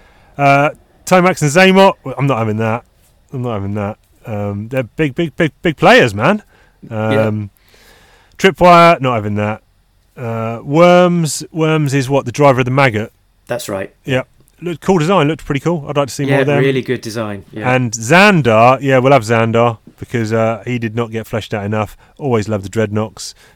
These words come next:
Speaker 1: Get, get him back in the mix. Um, I had
Speaker 2: Yeah,
Speaker 1: Wild Weasel
Speaker 2: yeah.
Speaker 1: written down, but I realised that even though Wild Weasel has had not that much page time, what he does is incredible, and he is a great design, and, uh, you know,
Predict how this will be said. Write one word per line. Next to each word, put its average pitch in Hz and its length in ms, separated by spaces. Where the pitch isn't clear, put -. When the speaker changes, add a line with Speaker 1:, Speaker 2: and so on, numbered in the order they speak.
Speaker 1:
Get, 110 240
get 117 140
him 104 100
back 98 220
in 101 60
the 98 60
mix. 101 400
Um, 131 160
I 180 160
had 160 180
Speaker 2:
Yeah, 151 100
Speaker 1:
Wild 156 220
Weasel 143 260
Speaker 2:
yeah. 110 60
Speaker 1:
written 101 200
down, 104 260
but 127 100
I 127 40
realised 123 560
that 120 180
even 156 200
though 147 120
Wild 139 340
Weasel 107 640
has 120 220
had 120 320
not 135 300
that 143 220
much 127 260
page 135 360
time, 107 480
what 131 180
he 120 60
does 117 480
is 117 220
incredible, 107 580
and 110 320
he 123 100
is 110 100
a 110 60
great 127 460
design, 101 640
and, 104 480
uh, 110 220
you - 100
know, 101 160